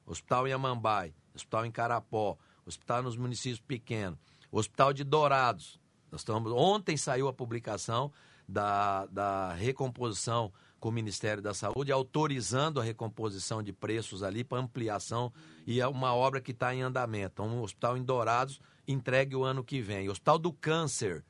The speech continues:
Campo Grande. Você passa ali durante muitos anos, foram sete andares. No mandato anterior, nós fizemos o subsolo,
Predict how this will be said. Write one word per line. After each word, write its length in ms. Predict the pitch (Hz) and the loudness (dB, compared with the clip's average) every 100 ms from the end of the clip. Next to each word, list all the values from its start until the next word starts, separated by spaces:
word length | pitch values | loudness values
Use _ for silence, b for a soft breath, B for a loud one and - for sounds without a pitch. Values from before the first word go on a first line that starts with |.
| b b b | b b b
Campo 340 | - 143 151 160 | 0 2 2 0
Grande. 540 | 135 143 143 113 82 b b b | 2 2 2 0 -6 b b b
Você 160 | - 117 | -6 -6
passa 420 | - 147 143 - | 2 2 4 2
ali 220 | 123 139 | 0 0
durante 360 | 151 135 139 127 | 0 0 0 -2
muitos 360 | 131 131 120 107 | -4 -4 -2 0
anos, 200 | 143 123 | 0 0
foram 240 | 147 143 | -2 -2
sete 460 | - - 165 160 170 | 0 2 2 0 -2
andares. 680 | 143 117 120 135 160 - b b b b - | 0 4 4 4 2 -6 b b b b -2
No 100 | 131 | 2
mandato 440 | 147 143 147 147 | 2 6 4 4
anterior, 560 | 139 131 139 127 131 131 | 0 0 0 2 2 2
nós 180 | 123 | -2
fizemos 480 | - 127 101 120 113 | -2 -4 -2 -2 -4
o 60 | 110 | -6
subsolo, 840 | - 131 113 - 123 131 160 185 | -4 -4 -4 -2 2 4 4 0